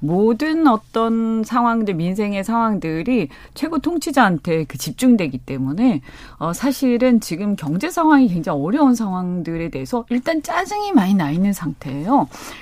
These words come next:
그래서 지금 같은 상황에서는요, 이걸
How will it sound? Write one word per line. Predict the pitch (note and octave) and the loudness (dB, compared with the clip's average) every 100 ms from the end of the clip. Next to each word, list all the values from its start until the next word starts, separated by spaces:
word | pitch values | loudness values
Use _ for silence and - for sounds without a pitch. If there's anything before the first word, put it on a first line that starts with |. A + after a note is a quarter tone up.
| - | -4
그래서 | C4+ C#4 C4+ | -2 0 0
지금 | - A3+ G4 A4+ | 2 2 2 0
같은 | F#4+ C#4 A#3+ | 2 4 2
상황에서는요, | G3+ E3+ E3 D#3 D3+ C#3 D3 C#3 C3 C3+ G#3 D4 - - - | 2 -2 -2 -2 -4 -4 -6 -4 -4 -4 -6 -8 -12 -16 -6
이걸 | G#3 D#4+ E4+ | -2 0 0